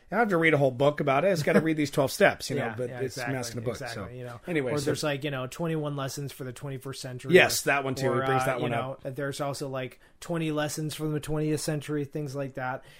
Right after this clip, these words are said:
Speaker 2: And the thing
Speaker 1: Bite
Speaker 2: is
Speaker 1: size, right? He says bite size
Speaker 2: Yeah.
Speaker 1: pieces
Speaker 2: Yeah,
Speaker 1: for
Speaker 2: yeah.
Speaker 1: lazy people to get the most out with the least amount of work.
Speaker 2: Yeah.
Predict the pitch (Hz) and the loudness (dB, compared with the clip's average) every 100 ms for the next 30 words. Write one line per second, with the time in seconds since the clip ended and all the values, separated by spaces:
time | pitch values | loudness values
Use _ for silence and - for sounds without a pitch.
0 | - _ 185 185 190 185 - - - _ | -20 _ 2 4 4 2 -4 -20 -20 _
1 | _ 151 131 180 240 240 160 135 117 139 | _ 0 10 10 10 8 8 6 4 2
2 | 127 120 131 104 - 160 160 - 147 139 | 2 -2 -4 0 4 4 2 2 4 4
3 | 131 - - 147 143 139 135 110 - - | 0 -6 -6 -2 0 2 0 0 -6 -6
4 | 156 143 135 143 120 135 139 135 131 127 | -2 2 2 2 0 -4 -2 -2 -4 -2
5 | 135 123 127 131 127 - - 120 117 120 | -4 -2 0 0 0 -4 -8 -6 -4 -6
6 | - 127 123 117 110 107 85 82 131 123 | -8 -8 -6 -6 -8 -10 -10 -10 -8 -6
7 | 110 | -8